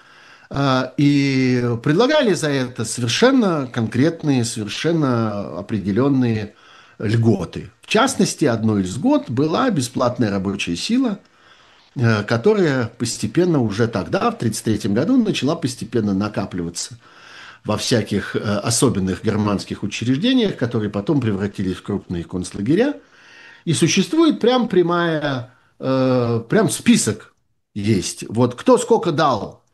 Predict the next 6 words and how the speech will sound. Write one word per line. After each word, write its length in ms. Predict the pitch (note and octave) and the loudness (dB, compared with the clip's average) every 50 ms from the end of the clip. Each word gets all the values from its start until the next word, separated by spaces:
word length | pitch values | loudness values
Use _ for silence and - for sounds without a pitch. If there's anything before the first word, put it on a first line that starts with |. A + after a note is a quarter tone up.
| _ _ _ | _ _ _
на 180 | - A2+ B2+ C3 | 0 2 2 4
этой 560 | D3 D#3 D3+ C#3 - B2 G2+ F#2 F2+ - - - | 4 2 2 0 -2 -2 -4 -4 -6 -8 -4 -2
и 60 | C#3+ | -2
следующих 760 | B2 - F#3+ F#3+ F3+ D3 C3 A#2+ A2 - - A#2 G2 - - - - | 0 2 4 4 4 4 2 2 2 0 -4 -4 -6 -8 -10 -6 -6
таких 320 | A#2 A2 - C3+ - A2 - | -6 -2 -2 -2 -4 -4 -6
встречах, 600 | - - A#3 D4 D4+ D4 - E3+ A#2 - - | -6 -2 0 2 2 2 0 -4 -4 -6 -12